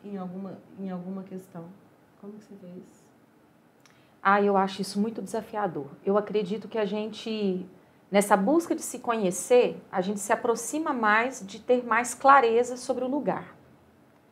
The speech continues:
Speaker 2: É, por mais que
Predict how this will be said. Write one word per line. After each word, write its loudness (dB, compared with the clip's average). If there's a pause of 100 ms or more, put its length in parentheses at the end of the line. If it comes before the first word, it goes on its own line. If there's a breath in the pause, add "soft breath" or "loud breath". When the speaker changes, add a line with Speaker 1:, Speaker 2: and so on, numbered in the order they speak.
(960)
Speaker 2:
É, 2 (240)
por 4
mais 6
que -6